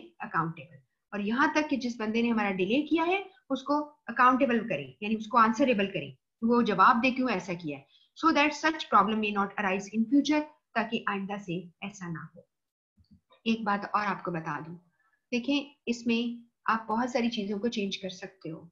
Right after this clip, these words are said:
आपका दिल चाहे जो भी, जितना आपको knowledge है उसमें डाल दें, थोड़ा बहुत change कर लें, लेकिन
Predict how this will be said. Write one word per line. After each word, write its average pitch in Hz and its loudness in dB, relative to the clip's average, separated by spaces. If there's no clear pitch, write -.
आपका 196 -4
दिल 196 -6
चाहे 220 0
जो 233 2
भी, 190 -4
जितना 226 2
आपको 233 4
knowledge 214 2
है 240 0
उसमें 233 -6
डाल 175 0
दें, - -12
थोड़ा 277 10
बहुत 294 6
change 233 4
कर 190 -4
लें, 143 -10
लेकिन 226 0